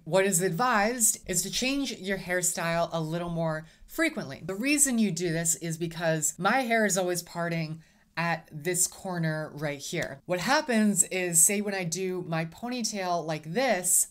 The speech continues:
all of the strain is going into here. And I notice this, that it seems the receding I'm getting is on this side as opposed to this side.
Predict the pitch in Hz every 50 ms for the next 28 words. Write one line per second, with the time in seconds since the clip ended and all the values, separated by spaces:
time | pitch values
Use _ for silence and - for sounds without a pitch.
0 | _ _ 196 220 277 311 311 269 240 220 - - - - 214 214 240 247 220 185
1 | 180 175 175 170 165 160 - 196 185 170 160 156 151 147 147 - - - 202 185
2 | 156 123 95 - 151 - 165 175 175 175 175 175 196 240 302 311 302 - - -
3 | - 160 151 156 - - - - - 156 151 170 165 156 151 147 - - - 170
4 | 165 - - - - 208 214 226 240 254 247 208 190 - - 165 165 175 165 165
5 | 165 165 - - - 180 175 180 190 226 233 233 226 214 - 165 160 156 156 156
6 | 170 165 175 202 226 247 277 285 _ 165 160 156 156 156 151 - - - - _
7 | _ _ _ 156 156 160 156 160 156 165 165 - 147 143 135 139 170 170 165 -
8 | - - 180 151 151 151 151 139 139 - _ 151 151 131 147 143 - 151 147 135
9 | 135 - - 143 135 165 226 233 - - - 127 - 127 147